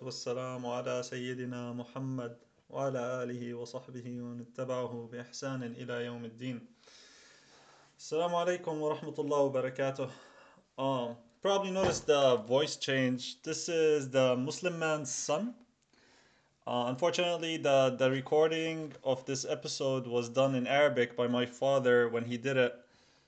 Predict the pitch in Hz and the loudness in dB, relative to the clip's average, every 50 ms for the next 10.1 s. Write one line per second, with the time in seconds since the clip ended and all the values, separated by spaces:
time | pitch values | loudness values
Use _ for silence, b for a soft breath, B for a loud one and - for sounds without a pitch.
0 | b b b - - 131 127 127 123 - 131 147 143 165 165 - 160 160 160 170 | b b b -2 2 4 4 4 4 2 0 0 0 0 -2 0 0 0 0 0
1 | 175 175 - 196 208 214 - - 208 202 196 180 156 139 156 160 160 147 139 123 | -4 -2 -2 -2 -2 -2 -2 -2 -4 -4 -4 -4 2 6 8 8 8 6 4 0
2 | 117 113 117 127 135 143 147 147 139 135 - _ _ - 156 - - 143 139 139 | -2 0 2 4 4 4 2 0 -4 -8 -14 _ _ -8 -8 -6 -4 -4 -4 -2
3 | 139 139 147 151 156 165 165 160 165 170 175 175 175 170 - - - 190 185 185 | 0 4 6 8 8 8 8 6 4 2 2 2 0 -6 -6 -8 -6 -6 -4 -2
4 | 196 190 190 180 156 143 139 131 131 160 156 151 143 139 139 147 147 139 135 - | 0 2 4 6 4 4 2 2 4 4 4 4 4 0 -6 -6 -6 -8 -8 -8
5 | 135 127 123 117 127 131 131 131 131 131 127 127 127 - - 131 117 - - - | -6 -6 -4 2 4 4 6 6 6 4 2 0 -2 -2 -2 -2 -2 -2 -2 0
6 | 131 127 135 139 147 147 147 147 135 135 131 - - 127 123 127 127 120 120 123 | 2 4 4 4 4 4 4 2 2 -2 -6 -2 0 2 4 6 4 4 2 -6
7 | - - _ b b b b b - 120 143 151 156 151 143 147 156 165 165 160 | -18 -20 _ b b b b b -6 -4 -2 0 0 0 0 2 2 2 2 2
8 | 160 170 165 170 170 - _ _ _ _ - 131 127 127 123 120 117 117 - - | 0 -4 -6 -8 -10 -18 _ _ _ _ -4 0 0 2 0 0 -2 -8 -12 -16
9 | - 139 - 180 175 170 170 170 170 165 160 151 151 143 131 139 156 151 151 151 | -8 2 6 8 8 8 10 12 12 12 12 10 8 4 0 -2 -2 -2 -2 -2
10 | 147 147 | -4 -4